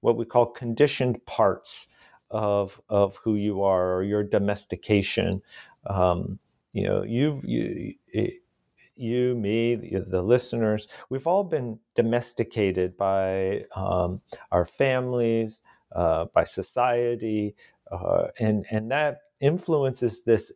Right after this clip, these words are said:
inner voice. And, uh, uh, often that inner voice can, can, uh,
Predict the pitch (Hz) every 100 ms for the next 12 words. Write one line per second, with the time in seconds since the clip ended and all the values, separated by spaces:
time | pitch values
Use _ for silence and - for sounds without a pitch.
0 | - 117 113 107 101 87 98 90 101 -
1 | - - - - - 110 104 104 98 107
2 | 101 98 98 - - 101 98 - 110 -
3 | - 208 - 170 135 120 - 139 123 110
4 | 143 143 143 - - - _ _ 131 120
5 | - - 117 113 107 107 _ _ - _
6 | - 104 98 95 95